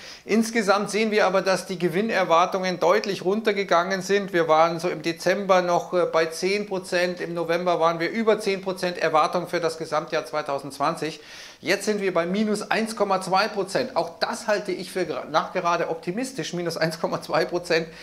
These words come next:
im Vergleich zu zweitausendneunzehn. Da war doch die Welt, äh, super in Ordnung. Wir müssen uns auch vergegenwärtigen, dass wir ja diesen, sagen wir mal, Mini-Crash hatten in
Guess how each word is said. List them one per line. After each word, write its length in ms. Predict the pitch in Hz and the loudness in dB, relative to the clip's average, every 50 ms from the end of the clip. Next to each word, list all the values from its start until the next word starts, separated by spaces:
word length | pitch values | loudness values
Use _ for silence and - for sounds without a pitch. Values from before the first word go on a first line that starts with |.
| - - - - | -18 -20 -16 -12
im 160 | - 190 220 | -10 -10 -8
Vergleich 400 | 214 - - 180 175 175 175 175 | -6 -4 0 2 2 2 2 0
zu 100 | - 196 | -6 -8
zweitausendneunzehn. 920 | 180 - 175 165 165 170 165 165 160 160 156 147 156 170 170 - 185 175 | -2 0 2 2 2 2 0 0 0 -2 -2 -2 -2 -2 -2 -4 -4 0
Da 120 | 170 156 151 | 0 2 2
war 100 | 160 160 | 2 2
doch 160 | 160 156 - | 2 0 -4
die 160 | 175 160 143 | -4 -6 -2
Welt, 260 | 147 143 160 170 170 | 0 0 0 0 -2
äh, 140 | 160 160 151 | -4 -4 -4
super 380 | - - 214 208 208 185 170 - | -4 -6 -6 -2 0 0 0 0
in 160 | 175 170 170 | -2 -6 -4
Ordnung. 480 | - 135 143 160 165 - 196 196 185 190 - - - - - - _ - | -2 2 2 2 2 2 0 -2 -4 -4 -8 -14 -20 -20 -20 -20 _ -12
Wir 260 | - 165 165 180 180 | -8 -4 -2 0 0
müssen 200 | 196 202 202 220 | 0 -2 -2 -2
uns 140 | 202 185 180 | -2 0 2
auch 160 | 160 175 170 | 2 2 2
vergegenwärtigen, 800 | - 190 180 185 185 180 185 151 139 147 165 - 202 190 185 165 | 0 -2 -2 -2 -4 -4 -2 0 2 2 2 2 -2 -4 -2 0
dass 220 | 170 175 175 - | 0 0 0 0
wir 120 | 190 180 175 | 0 2 2
ja 160 | 170 165 160 | 4 2 2
diesen, 880 | 160 185 175 - - 175 175 170 170 165 156 156 147 143 135 131 135 | 0 -2 -6 -6 -6 -6 -6 -4 -4 -4 -4 -6 -8 -8 -8 -8 -6
sagen 180 | 135 139 151 156 | -2 -2 0 0
wir 80 | 147 139 | 0 0
mal, 180 | 143 139 139 | 0 0 0
Mini-Crash 560 | 143 170 220 226 196 - - 165 160 156 - | 0 -2 -2 -2 -2 -2 0 0 0 0 2
hatten 320 | 165 160 156 156 151 143 143 | 0 0 -2 -2 -6 -10 -6
in 320 | - 202 202 185 - - | -2 -2 -2 -2 -4 -8